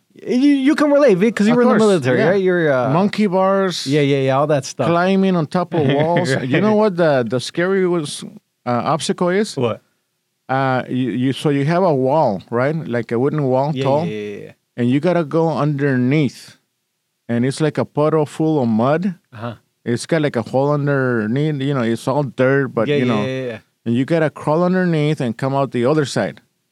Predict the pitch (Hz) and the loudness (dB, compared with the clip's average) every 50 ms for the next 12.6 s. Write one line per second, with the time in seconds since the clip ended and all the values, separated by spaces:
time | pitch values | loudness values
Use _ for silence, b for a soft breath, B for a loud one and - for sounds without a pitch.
0 | _ _ - 143 147 156 160 - - - 190 202 185 135 104 - _ _ _ _ | _ _ -6 -6 -4 -4 -6 -8 -8 -8 -8 -6 -6 -8 -10 -14 _ _ _ _
1 | _ _ _ _ _ _ _ - - - 139 143 - - - - 214 208 185 151 | _ _ _ _ _ _ _ -12 -6 -4 -2 -2 -4 -6 -4 0 0 2 2 2
2 | 107 110 104 101 120 165 175 151 - - - - _ _ _ 131 127 - - 120 | 0 0 0 2 2 2 2 2 0 -2 -6 -16 _ _ _ -18 -16 -14 -12 -12
3 | 117 123 147 - _ _ _ _ _ _ _ _ _ _ _ - 139 165 180 - | -10 -10 -12 -12 _ _ _ _ _ _ _ _ _ _ _ -2 0 0 0 0
4 | - 202 202 202 - 185 185 165 143 127 120 131 202 247 233 - - 165 135 127 | 2 2 2 4 4 2 2 2 2 2 2 4 4 4 2 2 0 0 0 0
5 | 131 135 98 - - _ _ _ _ _ _ _ _ _ _ _ _ _ _ _ | 0 -2 -4 -8 -16 _ _ _ _ _ _ _ _ _ _ _ _ _ _ _
6 | _ _ _ _ _ _ - 113 113 110 107 107 101 87 90 - _ _ _ _ | _ _ _ _ _ _ -4 -2 -2 0 0 0 -2 -4 -6 -10 _ _ _ _
7 | _ - 180 175 170 - - 180 160 151 151 147 156 165 151 147 135 127 120 117 | _ -2 -2 -2 -2 -2 -2 0 0 2 2 2 2 0 0 0 0 -2 -2 -2
8 | - - - - - 196 180 143 - - - - _ _ _ _ _ _ _ _ | -4 -6 -10 -4 -2 -2 -2 -2 -4 -12 -18 -20 _ _ _ _ _ _ _ _
9 | _ _ _ _ _ _ - 156 170 175 170 151 131 131 139 156 165 113 - - | _ _ _ _ _ _ -2 0 0 2 2 2 2 2 2 2 0 -2 -4 -8
10 | - - _ _ _ _ _ _ _ _ _ _ _ _ _ _ _ _ _ _ | -16 -20 _ _ _ _ _ _ _ _ _ _ _ _ _ _ _ _ _ _
11 | _ _ _ _ _ _ _ _ _ _ _ _ _ _ _ _ - 110 107 110 | _ _ _ _ _ _ _ _ _ _ _ _ _ _ _ _ -8 -4 -4 -4
12 | 107 - - - 147 160 170 147 127 110 92 85 | -4 -4 -2 -2 0 0 2 0 0 -2 -4 -6